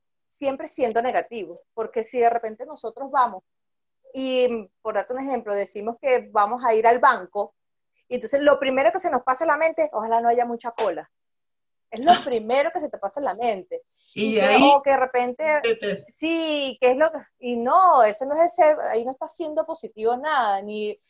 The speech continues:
Speaker 1: cuál sería el mejor resultado de ir al banco. Bueno, que vaya y salgas de manera rápida y tengas el dinero rápido, porque no importa la cantidad de gente, pero ¿qué sabes tú si de repente sucede algo maravilloso y está alguien al principio de la cola y te llama?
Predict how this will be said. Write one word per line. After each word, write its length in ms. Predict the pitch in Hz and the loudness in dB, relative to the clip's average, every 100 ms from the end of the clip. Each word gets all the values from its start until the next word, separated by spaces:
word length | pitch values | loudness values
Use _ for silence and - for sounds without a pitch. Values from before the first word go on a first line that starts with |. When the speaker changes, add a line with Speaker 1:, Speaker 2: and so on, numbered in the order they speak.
| _ | _
Speaker 1:
cuál 180 | - 233 | 0 0
sería 260 | 285 294 349 | 0 0 -2
el 80 | |
mejor 240 | 311 240 240 | 0 2 2
resultado 540 | 302 269 220 233 262 | -2 -10 -8 0 2
de 80 | 294 | 2
ir 100 | 240 | 4
al 120 | 262 | 4
banco. 400 | 320 302 208 185 | 4 2 0 -8
Bueno, 300 | 180 185 185 - | -6 -6 -6 -12
que 140 | 196 | -6
vaya 340 | 190 185 254 - _ - _ _ - | -2 -2 -4 -10 _ -20 _ _ -4
y 200 | 247 233 | -2 0
salgas 440 | - 214 220 269 | 0 0 0 -2
de 120 | 294 | -2
manera 340 | 226 202 196 220 | 0 -2 0 0
rápida 560 | 220 247 247 320 339 | 4 4 4 0 -4
y 80 | 339 | -4
tengas 280 | - 196 202 | -6 -10 -10
el 80 | 208 | -8
dinero 340 | 202 180 175 | -6 -4 -2
rápido, 600 | 180 247 220 185 170 170 _ | 2 2 2 -2 -6 -6 _
porque 300 | - 220 226 | -10 -6 -4
no 100 | 233 | -2
importa 360 | 240 247 294 381 | -2 -2 -4 0
la 120 | 359 | 0
cantidad 360 | 349 285 214 196 | 0 0 2 2
de 80 | 254 | 2
gente, 360 | 302 208 - | 0 -2 -8
pero 160 | 185 185 | -6 -6
¿qué 100 | 208 | -6
sabes 280 | 208 233 247 | 0 0 0
tú 120 | 294 | -12
si 120 | 302 | -10
de 100 | 302 | -6
repente 480 | 269 208 208 208 277 | -6 -8 -12 -16 -16
sucede 360 | 262 240 220 208 | -14 -8 -2 0
algo 240 | 226 269 | 0 -2
maravilloso 800 | 277 254 208 185 247 277 277 302 | 2 2 2 2 2 2 0 -4
y 80 | 262 | -2
está 380 | 220 - 214 214 | -2 -2 0 0
alguien 360 | 214 269 277 - | 0 -8 -12 -4
al 180 | 226 220 | -2 -2
principio 440 | 202 208 220 269 | -8 -16 -12 -6
de 40 | |
la 140 | 269 - | -4 -4
cola 240 | 269 294 | -4 -6
y 40 | 330 | -8
te 140 | 180 | -2
llama? 320 | 226 214 - | 2 2 0